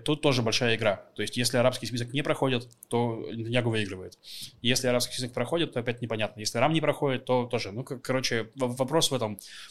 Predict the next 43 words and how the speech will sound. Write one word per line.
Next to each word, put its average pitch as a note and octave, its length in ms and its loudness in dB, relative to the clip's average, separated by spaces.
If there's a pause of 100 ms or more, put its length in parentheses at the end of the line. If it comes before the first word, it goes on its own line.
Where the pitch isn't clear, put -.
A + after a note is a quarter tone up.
(100)
И B2+ 160 2
очень C3+ 240 2
интересно, C#3+ 460 2
что B2+ 420 2 (160)
правые C3 260 2
партии, A#2+ 500 4 (880)
зная, B2 420 4
что A2 720 4
вот A#2 220 -4
вопрос A#2+ 340 2
в - 40 -8
том, A#2+ 200 4
пройдут A#2+ 300 0
ли A#2+ 60 2
арабы, B2+ 380 4 (560)
в A2+ 180 -6
своей C3 220 2
риторике B2+ 380 2
не A#2+ 120 2
атакуют B2+ 440 2
арабов G#2 260 4
сейчас. - 340 -8 (200)
То B2 80 2
есть, A#2 140 4
типа, A#2+ 160 0
н-, A#2+ 180 0 (120)
в-, B2 260 -8
бы-, D3 140 0
были D#3 220 2
моменты, C#3+ 460 0
что B2 320 0
Нетаньягу C3 360 -2
кричал, C3 320 2
что - 220 -4
арабы E3 460 6
бегут D#3+ 380 2
на D3 120 2
участки, D3+ 640 0
срочно D#3 500 0
все D3+ 300 0
голосовать D3 560 0
за D3+ 80 -4
Ликуд. E3 480 4